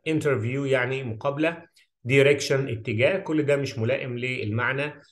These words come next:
Sarah is the best candidate يعني هي أفضل مرشحة. B. طيب، number five بيقول a job on the website looks very interesting.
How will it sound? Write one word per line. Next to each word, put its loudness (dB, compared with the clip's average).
Sarah 4
is 2
the 4
best 2
candidate -2
يعني -2
هي 0
أفضل -4
مرشحة. -8
B. 0
طيب، 4
number 6
five 2
بيقول 4
a 6
job 4
on 2
the 2
website 0
looks -2
very 0
interesting. -6